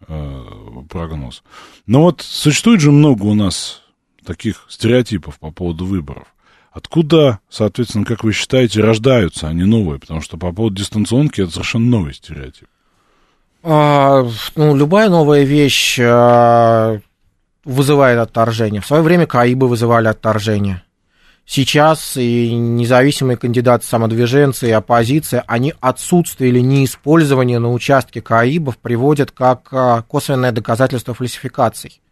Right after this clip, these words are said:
Speaker 2: Раз не используют, значит, есть причина. А в своё время, да, было же много возражений по поводу каибов.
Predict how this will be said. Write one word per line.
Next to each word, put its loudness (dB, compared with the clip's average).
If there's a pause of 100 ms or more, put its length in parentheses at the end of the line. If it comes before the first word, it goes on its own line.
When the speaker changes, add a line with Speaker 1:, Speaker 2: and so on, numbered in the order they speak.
(460)
Speaker 2:
Раз 0
не -2
используют, 0
значит, -2 (340)
есть -2
причина. -4 (580)
А -2
в -4
своё 2
время, 2
да, 4
было -2
же 2
много 2
возражений 2
по -4
поводу -2
каибов. -2